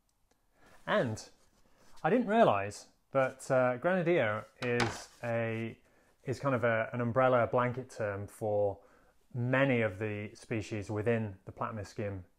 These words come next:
genus, which is kind of, uh, has its kind of growing regions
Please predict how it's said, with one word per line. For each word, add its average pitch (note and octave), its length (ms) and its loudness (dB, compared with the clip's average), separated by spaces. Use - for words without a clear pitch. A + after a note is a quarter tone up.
genus, G#2 520 -6
which G#2+ 320 -6
is G#2+ 160 -4
kind G#2+ 220 -4
of, F#2+ 160 -4
uh, G#2 120 -8
has B2 240 2
its - 320 -8
kind A2+ 140 -6
of G2 80 -6
growing B2+ 340 8
regions A2 560 0